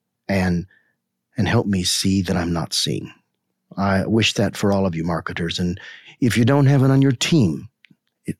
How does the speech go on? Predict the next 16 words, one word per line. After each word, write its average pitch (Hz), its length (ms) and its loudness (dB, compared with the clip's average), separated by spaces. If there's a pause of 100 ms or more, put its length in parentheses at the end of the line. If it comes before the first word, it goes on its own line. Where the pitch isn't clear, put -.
(140)
then 90 300 -2
make 113 220 0
it 131 60 -2
happen - 520 -2
through - 180 -8
the 95 100 -12
customer. - 500 -12 (520)
Let 110 340 -4 (180)
them 92 280 -2
help 90 400 -8
you 78 140 -8
see 87 560 -6 (340)
what 131 240 -6
you 117 100 -10
cannot - 520 -6
see. - 400 -8